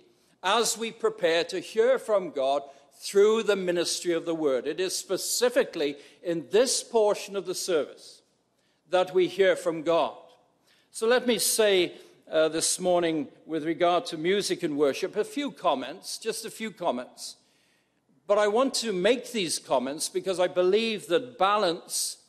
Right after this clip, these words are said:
is so critical to the ministry of the Holy Spirit. And I believe one of the reasons we have tension sometimes over worship,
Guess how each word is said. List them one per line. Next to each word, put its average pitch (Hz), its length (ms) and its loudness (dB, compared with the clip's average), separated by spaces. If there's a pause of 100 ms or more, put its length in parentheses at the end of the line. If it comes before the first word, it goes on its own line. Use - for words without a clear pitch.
(440)
is 185 220 0
so 190 200 2
critical 185 680 2
to 175 120 -6
the 170 100 0
ministry 175 540 -2
of 160 80 -4
the 165 80 -2
Holy 147 240 -4
Spirit. - 560 -6 (960)
And 147 100 -4
I - 20 -2
believe 196 360 2
one 208 200 2
of 233 100 2
the 185 120 2
reasons 175 640 -4
we 170 140 -2
have 151 240 -2
tension 208 560 -2
sometimes 156 720 -4
over 165 220 0
worship, 170 760 -2